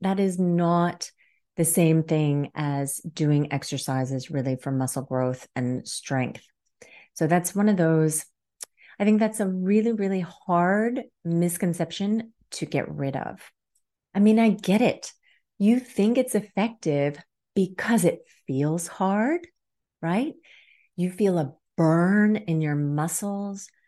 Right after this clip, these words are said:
your heart rate's going up, you're sweating, and your fitness watch is telling you that you're burning a ton of calories. And all those are indicators that, yes, you are doing some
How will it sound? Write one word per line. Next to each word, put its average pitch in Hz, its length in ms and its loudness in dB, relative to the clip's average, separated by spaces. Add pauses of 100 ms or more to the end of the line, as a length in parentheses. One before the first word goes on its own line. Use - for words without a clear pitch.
(160)
your 226 160 -2
heart 175 480 -4
rate's 190 380 -4
going 175 400 -4
up, 175 300 -4 (320)
you're 220 160 -4
sweating, 190 1200 0 (460)
and 175 400 0 (280)
your 151 140 -2
fitness - 560 -6
watch 143 500 -8
is 151 260 -8
telling 185 400 0
you 151 140 -2
that - 140 -8
you're 143 100 -4
burning 143 600 -4
a 143 40 -6
ton 143 260 -6
of 143 120 -8
calories. - 640 -6 (640)
And 190 420 2 (140)
all 240 340 4
those 226 380 2
are - 100 -6
indicators 160 640 -2
that, 147 160 -6
yes, 196 440 0
you 196 280 -2
are 226 160 -2
doing 151 440 -2
some 214 240 -4